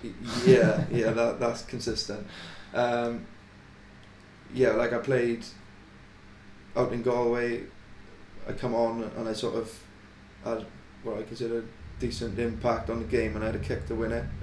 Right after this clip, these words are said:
like, with a, like, a complete side wind, and we,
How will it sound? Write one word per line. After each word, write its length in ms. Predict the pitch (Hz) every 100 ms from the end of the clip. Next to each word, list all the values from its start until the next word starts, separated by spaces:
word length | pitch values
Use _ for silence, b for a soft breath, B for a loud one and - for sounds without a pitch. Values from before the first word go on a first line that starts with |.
| -
like, 160 | - 101 -
with 120 | 117
a, 60 | 110 - - - -
like, 120 | 110
a 60 | 120 - -
complete 300 | - 120 -
side 240 | - 113
wind, 280 | 113 117 117 - - B B B B - -
and 380 | - 202 101 98 - - -
we, 80 | -